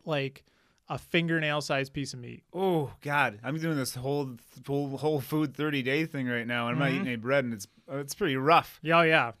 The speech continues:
Speaker 2: Huh.
Speaker 1: Well, just head to a re-education camp. That'll get you thin quick.
Speaker 2: Jesus H Christ.
Speaker 1: Yeah. Uh, there was no pizza log or chicken nugget days here. Uh,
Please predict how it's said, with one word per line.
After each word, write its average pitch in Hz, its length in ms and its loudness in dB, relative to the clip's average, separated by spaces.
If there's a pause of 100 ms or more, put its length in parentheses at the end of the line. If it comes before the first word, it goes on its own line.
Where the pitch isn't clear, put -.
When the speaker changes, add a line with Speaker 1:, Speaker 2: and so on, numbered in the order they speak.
(140)
Speaker 2:
Huh. 196 300 6
Speaker 1:
Well, 208 120 -4
just 208 200 -6
head 214 180 6
to 233 80 4
a 226 60 4
re-education 233 720 0
camp. 131 220 -4
That'll 214 180 -2
get 190 180 -2
you 160 60 -2
thin 139 340 -6
quick. 156 180 0
Speaker 2:
Jesus 151 500 -6
H 160 280 -10
Christ. 113 380 -4
Speaker 1:
Yeah. 175 180 -4 (540)
Uh, 165 260 8
there 175 180 8
was 156 160 4
no 170 180 2
pizza 190 360 -6
log 175 360 0
or 151 160 0
chicken 147 320 -4
nugget 151 280 -2
days 139 280 -2
here. 175 340 2 (480)
Uh, 120 320 -6